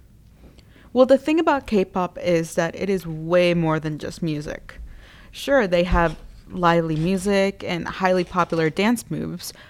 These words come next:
but there is more to be found in these music artists, or as they're commonly addressed, idols.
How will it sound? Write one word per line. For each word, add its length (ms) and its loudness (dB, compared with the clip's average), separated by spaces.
but 120 2
there 120 6
is 160 0
more 240 4
to 120 -10
be 100 2
found 420 0
in 140 0
these 240 -6
music 400 0
artists, 640 -8
or 460 0
as 180 0
they're 100 0
commonly 640 -2
addressed, 800 -4
idols. 640 -2